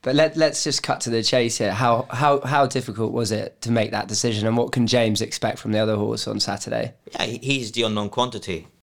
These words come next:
Speaker 2: and, you know, I think he's, he's a top-class horse.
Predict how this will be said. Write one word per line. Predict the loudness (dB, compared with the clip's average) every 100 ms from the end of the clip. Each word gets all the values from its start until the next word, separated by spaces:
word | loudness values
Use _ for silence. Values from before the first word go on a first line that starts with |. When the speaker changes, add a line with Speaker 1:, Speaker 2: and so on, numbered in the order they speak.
| -4
Speaker 2:
and, | -2 0 -2 -8 -14 _ _ -20 -20 _ _ _ _ _ _ _ -2
you |
know, | 2 2
I |
think | 0 -4 -8 -10 -12 -16 _ _ _ _ -20 -20
he's, | -4 -2 -2 -6 -10 _
he's | -10 -6 -6
a | -6
top-class | -10 -8 -2 -2 0
horse. | -2 -2 -4